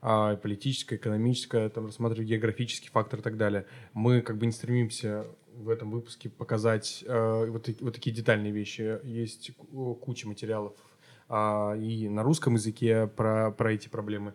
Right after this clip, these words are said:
Мы стремимся показать, э, прежде всего то, что, э, экономическое и политическое не-, неравенство, они взаимосвязаны. И одно следует из другого, и они очень тесно переплетаются.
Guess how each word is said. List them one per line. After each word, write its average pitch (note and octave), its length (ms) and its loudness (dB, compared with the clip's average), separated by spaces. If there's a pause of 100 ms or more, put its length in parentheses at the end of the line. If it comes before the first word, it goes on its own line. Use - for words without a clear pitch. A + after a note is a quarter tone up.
(320)
Мы A#2 100 -4
стремимся A#2+ 360 -4
показать, G#2+ 320 -2 (220)
э, A#2 400 8
прежде A#2+ 200 2
всего A#2 180 2
то, A#2+ 160 2
что, A2 420 4 (680)
э, A2+ 420 6
экономическое B2 640 6
и - 20 4
политическое - 460 -2
не-, B2 100 4
неравенство, A#2+ 440 6
они A2+ 80 6
взаимосвязаны. A2 680 4 (200)
И A#2+ 60 2
одно A2+ 180 2
следует A2+ 380 2
из G#2+ 100 0
другого, A#2 400 8
и B2+ 40 10
они A#2+ 140 8
очень A#2+ 280 2
тесно A#2 240 -4
переплетаются. A2 760 2